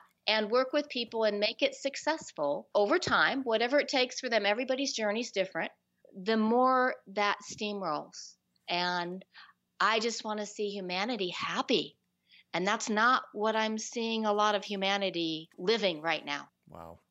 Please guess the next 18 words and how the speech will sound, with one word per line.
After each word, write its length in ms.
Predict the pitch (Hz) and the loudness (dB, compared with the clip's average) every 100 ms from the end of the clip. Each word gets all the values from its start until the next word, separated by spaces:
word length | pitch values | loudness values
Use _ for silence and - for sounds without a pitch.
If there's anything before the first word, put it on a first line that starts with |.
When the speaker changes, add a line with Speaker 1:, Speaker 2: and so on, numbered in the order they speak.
| - | -8
Speaker 2:
Well, 160 | 135 | -8
thank 280 | 143 180 190 | -4 -4 -2
you 100 | 190 | -4
so 320 | - - 196 | -4 -4 -2
much 300 | 208 147 - | 0 0 -2
for 200 | - - | -12 -14
joining 360 | 110 113 113 110 | -10 -8 -6 -8
us 200 | 110 - | -10 -12
once 220 | 110 107 110 | -12 -12 -10
again 240 | 101 110 | -8 -8
on 120 | 107 | -6
the 80 | 104 | -8
show, 240 | - 113 | -8 -6
Leanne. 420 | 113 113 113 165 208 _ - | -6 -4 -4 -4 -8 _ -12
Speaker 1:
Oh, 340 | 170 220 165 | -6 -4 -4
you're 200 | 165 226 | -2 -4
welcome. 640 | 180 170 254 220 165 143 165 _ - | 0 0 0 -2 -2 -4 -12 _ -10
Speaker 2:
So 200 | 151 | -10